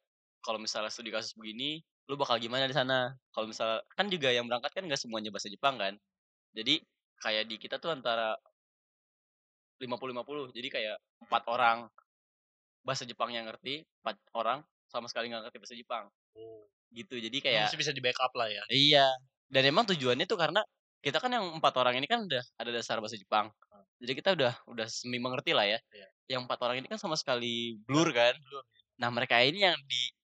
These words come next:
Speaker 1: apa ya, istilahnya jadiin agen buat nyebarin ke temen-temennya yang nggak tahu tentang Jepang.
Speaker 2: Oh, gitu.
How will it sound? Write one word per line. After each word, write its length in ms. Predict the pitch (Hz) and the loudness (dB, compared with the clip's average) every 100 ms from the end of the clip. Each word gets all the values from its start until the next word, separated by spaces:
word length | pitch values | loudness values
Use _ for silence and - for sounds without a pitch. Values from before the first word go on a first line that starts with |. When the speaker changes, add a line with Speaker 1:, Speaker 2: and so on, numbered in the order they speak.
| _ _ | _ _
Speaker 1:
apa 240 | - 147 - | -10 -2 -2
ya, 160 | 107 | -2
istilahnya 320 | 104 113 120 147 | -4 -4 -4 0
jadiin 380 | 123 120 123 | 0 2 0
agen 500 | 101 110 113 131 160 - | -2 -4 0 2 2 0
buat 220 | - 117 | -6 -6
nyebarin 340 | 123 113 113 156 | -4 2 2 2
ke 80 | 151 | -2
temen-temennya 540 | 117 117 107 113 135 | -4 -4 -4 -4 -2
yang 120 | 120 113 | -4 -4
nggak 160 | 104 | -8
tahu 240 | - 104 101 | -4 -4 -6
tentang 200 | - 104 | -12 -16
Jepang. 380 | - - 120 104 101 98 | -16 -6 -4 -4 -10 -18
Speaker 2:
Oh, 380 | 95 98 98 - _ _ _ _ _ | -18 -14 -14 -16 _ _ _ _ _
gitu. 220 | _ _ | _ _